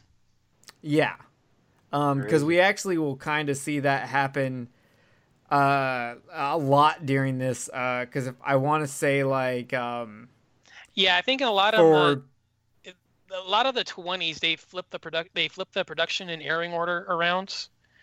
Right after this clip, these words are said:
Speaker 3: 'Cause I know that there's a couple in the twenties where they were filmed first but aired after.
Speaker 1: Yeah,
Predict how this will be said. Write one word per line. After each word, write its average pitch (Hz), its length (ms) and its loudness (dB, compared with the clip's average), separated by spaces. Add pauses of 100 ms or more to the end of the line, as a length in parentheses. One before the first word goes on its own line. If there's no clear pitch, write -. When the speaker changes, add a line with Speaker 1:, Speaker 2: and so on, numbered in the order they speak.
(420)
Speaker 3:
'Cause 185 180 0
I 185 160 2
know 180 220 -2
that 202 160 -6
there's 185 240 -4
a 170 40 -6
couple 190 440 -4
in 175 80 -8
the 160 80 -6
twenties 175 580 -4
where 156 160 -2
they 156 200 0
were 156 180 -10
filmed 170 360 -4
first - 440 -4
but 151 100 -6
aired 147 240 0
after. 143 480 -6 (1600)
Speaker 1:
Yeah, 143 380 4